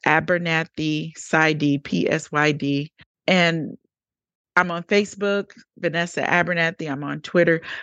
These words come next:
but Fa-, Facebook and Instagram are usually where I hang out. And I also have an ebook. It's on Amazon. It's called Unbaitable You, and it's keys to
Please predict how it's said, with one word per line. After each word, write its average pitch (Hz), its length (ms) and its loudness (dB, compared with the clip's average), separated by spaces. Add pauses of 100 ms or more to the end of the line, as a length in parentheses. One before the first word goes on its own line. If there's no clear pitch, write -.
(120)
but 175 240 2
Fa-, - 100 2 (240)
Facebook 233 460 4
and 190 80 4
Instagram 160 500 -2
are 151 40 -2
usually 156 320 -2
where 143 200 4
I 143 60 4
hang 156 340 2
out. 143 240 4 (460)
And 196 160 4
I 185 180 4
also 185 760 0 (180)
have 180 220 0
an 202 120 -6
ebook. 170 380 -6
It's 175 120 -8
on 175 160 -4
Amazon. 165 600 2
It's 156 120 -10
called - 360 -2
Unbaitable 175 840 4 (180)
You, 170 520 4 (720)
and 175 160 6
it's - 400 0
keys 233 520 6
to 175 460 2